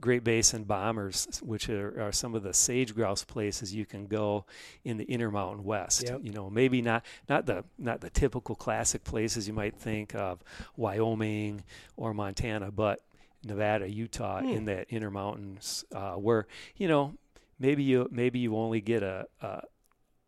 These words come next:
Speaker 1: a couple birds bag limit, but
Speaker 2: Mm-hmm.
Speaker 1: who really needs more when you're going on for a sage grouse
Speaker 2: Right,
Speaker 1: hunt?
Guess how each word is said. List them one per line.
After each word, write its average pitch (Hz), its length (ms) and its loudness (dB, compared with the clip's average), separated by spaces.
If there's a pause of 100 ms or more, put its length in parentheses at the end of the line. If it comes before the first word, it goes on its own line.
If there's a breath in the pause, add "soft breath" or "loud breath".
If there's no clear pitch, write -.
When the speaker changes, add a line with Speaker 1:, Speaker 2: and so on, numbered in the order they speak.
Speaker 1:
a 117 60 -2
couple 120 280 -4
birds 110 480 -2 (120)
bag 101 360 -2
limit, 143 260 -2
but 110 180 2
Speaker 2:
Mm-hmm. 117 260 -6
Speaker 1:
who 123 120 0
really 113 240 -2
needs 98 300 -6
more 98 280 -4
when 98 200 -8
you're 98 160 -6
going 98 360 -6 (140)
on 98 300 -6
for - 180 -8
a 85 80 -6
sage 95 320 -4
grouse 107 380 -6
Speaker 2:
Right, 104 80 -8
Speaker 1:
hunt? 98 140 -12